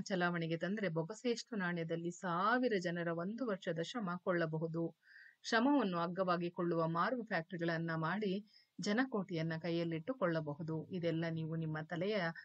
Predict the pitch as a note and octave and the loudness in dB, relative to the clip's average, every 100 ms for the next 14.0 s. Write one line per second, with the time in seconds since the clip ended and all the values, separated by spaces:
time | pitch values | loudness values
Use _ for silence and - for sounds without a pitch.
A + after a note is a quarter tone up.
0 | - - _ _ _ _ - G3+ G#3+ G3+ | -20 -20 _ _ _ _ 0 4 6 4
1 | F#3 F#3 F3 E3 G#3+ A#3+ G#3+ F#3 F3+ F3 | 4 4 4 2 0 4 4 4 2 0
2 | E3 F3+ D#3+ E3 G#3 F#3+ E3 - D#3 D#3 | -4 -4 -2 -2 0 0 0 -2 -2 -2
3 | E3+ D#3+ - _ _ _ C4 A#3 A3 C4 | -2 -2 -6 _ _ _ 4 6 6 4
4 | F3+ G#3 B3+ C4+ C4 B3+ A#3+ A3+ G#3+ G#3 | 6 6 6 6 6 6 6 6 4 2
5 | G#3+ C#4 D#4+ G3+ F#3 A#3 A#3 G3+ G#3 A3+ | 2 2 2 2 4 6 4 4 4 4
6 | E3+ D#3 - G#3+ G3 A3+ C#4 _ _ _ | 2 0 0 2 4 2 0 _ _ _
7 | G3 F3+ G3 B3 F#3+ F3 F3+ A3 A#3 G#3+ | 4 4 4 6 6 4 4 4 2 2
8 | G3+ G#3 - G#3+ G#3+ D#4+ - _ _ _ | 2 2 0 0 2 0 -2 _ _ _
9 | _ - C4 C4+ A#3 G3+ F#3 F3+ F#3 F3+ | _ 2 6 6 6 6 4 2 2 2
10 | - - - _ - C4 A#3+ G#3 A3+ B3+ | 0 -12 -20 _ 6 8 8 8 8 8
11 | B3 A#3+ A#3 G3 B3 - _ _ _ _ | 6 6 6 4 2 -6 _ _ _ _
12 | _ _ _ - _ _ A#3+ G#3+ B3 B3 | _ _ _ -20 _ _ 8 10 10 8
13 | A#3+ A3 G3+ G3+ G3+ B3+ G3 F#3+ B3 - | 6 6 4 4 6 6 6 4 0 -10